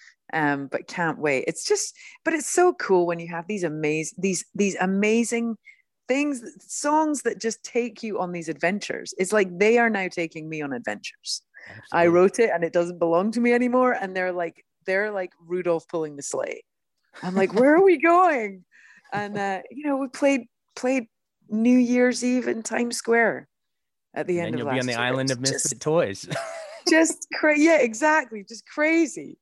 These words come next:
Speaker 2: Wow. Well, I
Speaker 1: Really
Speaker 2: just real
Speaker 1: an amazing experience.
Speaker 2: I just looked it up. I think it's Trevor Noah hosting it. That's a big
Speaker 1: Oh, is
Speaker 2: deal.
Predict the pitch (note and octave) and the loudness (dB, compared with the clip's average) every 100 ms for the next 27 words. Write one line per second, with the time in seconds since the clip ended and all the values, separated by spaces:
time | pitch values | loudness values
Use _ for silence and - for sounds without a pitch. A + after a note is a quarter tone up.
0 | _ - - _ _ _ _ _ - A#2 | _ -20 -20 _ _ _ _ _ -12 -6
1 | A2+ G#2+ E3+ - D#3 F3+ - F#3+ G3+ G#3 | -4 2 4 4 2 0 -2 0 2 2
2 | A3+ A3+ A3+ G3+ D#3+ D#3 C#3+ C#3 B2+ - | 4 2 0 -2 -2 -2 -2 -2 -6 -6
3 | - - D3+ D#3 F3+ F3+ F3 F3+ F3 A#2 | -8 -6 -6 -4 -4 -4 -6 -2 -2 -2
4 | A2+ A#2 - E3+ A#3 - - - F3+ A3 | -4 -8 -6 -6 -4 -6 -6 0 2 2
5 | D#3 A2+ G3+ A#2+ A#2 - G#2+ F#2 D#2 _ | 0 0 0 0 -4 -10 -14 -16 -18 _
6 | _ B2 F3+ G3+ C3+ B3+ B3 B3 | _ -6 -4 -4 0 4 4 4